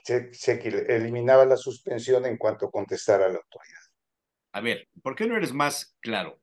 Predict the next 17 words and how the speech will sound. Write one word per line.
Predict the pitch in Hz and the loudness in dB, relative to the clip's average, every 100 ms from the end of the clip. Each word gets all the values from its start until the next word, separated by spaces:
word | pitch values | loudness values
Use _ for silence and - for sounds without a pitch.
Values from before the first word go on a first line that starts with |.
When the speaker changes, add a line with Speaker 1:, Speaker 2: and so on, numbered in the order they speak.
| _ | _
Speaker 2:
¿Lo | 104 113 | -12 -10
que | 127 | -10
estás | - 208 190 | -6 -6 -4
diciendo | 156 - 165 143 117 | -6 -2 -2 -2 -6
es | 117 135 127 - | -4 -4 -6 -10
que | 104 98 - | -8 -8 -8
Adán | 95 95 95 95 | -10 -10 -10 -8
Au-, | 95 104 _ - | -10 -12 _ -10
Augusto | 104 101 104 98 123 143 - 120 | -8 -8 -10 -10 -10 -10 -10 -12
se | - 107 - | -10 -10 -10
equivocó | 107 95 - 95 98 - 156 214 | -10 -12 -12 -12 -12 -8 -6 -4
en, | 208 143 | -6 -8
en | 107 110 104 | -10 -12 -12
lo | 104 104 98 | -14 -14 -16
que | - | -16
está | 113 147 | -12 -12
diciendo? | 131 143 190 339 | -10 -8 -6 -8